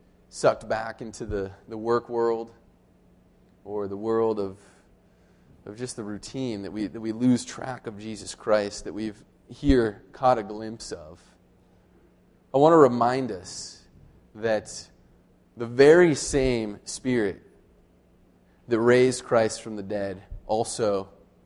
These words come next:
dwells in us. Isn't that a great thought? Isn't that an encouraging thought? That the very same Spirit that raised Christ from the dead, that, that, that enacted that awesome work of power that, that overcame death,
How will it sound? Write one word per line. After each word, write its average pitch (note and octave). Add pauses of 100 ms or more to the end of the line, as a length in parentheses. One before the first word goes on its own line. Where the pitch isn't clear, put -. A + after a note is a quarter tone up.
dwells G2
in F2+
us. - (1500)
Isn't B2
that C#3+
a C#3
great A2+
thought? A2
Isn't B2+
that D3
an B2
encouraging B2
thought? A2+ (1800)
That A#2
the B2+
very F3
same F3
Spirit D#3
that C#3+
raised E3
Christ D#3
from C#3
the C3
dead, A#2+
that, A#2+
that, C#3+ (520)
that C#3
enacted E3
that D3
awesome F3+
work D#3+
of -
power D3+
that, C3
that C3+
overcame E3+
death, B2